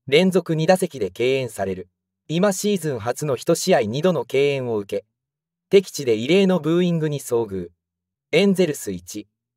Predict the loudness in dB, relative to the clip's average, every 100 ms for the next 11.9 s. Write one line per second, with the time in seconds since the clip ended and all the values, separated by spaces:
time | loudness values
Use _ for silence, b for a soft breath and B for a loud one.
0 | _ _ 0 4 6 4 0 2 2 2
1 | 0 0 -12 -18 _ _ _ -6 -6 0
2 | 2 2 0 -2 -4 -2 -4 -2 -4 -4
3 | -6 -10 -16 _ _ 0 2 2 0 -8
4 | -12 _ _ _ -2 2 2 2 0 2
5 | 2 2 0 -2 -4 -4 0 0 -2 -4
6 | -4 -4 -6 -8 -10 -10 -16 -16 _ _
7 | _ -8 -6 -2 0 2 0 -2 -4 -4
8 | -4 -4 -2 -4 -6 -10 -16 -16 _ _
9 | _ _ _ 2 2 2 -2 2 4 4
10 | 2 2 2 2 2 4 4 2 -2 0
11 | 0 2 2 0 -2 -8 -6 -6 -10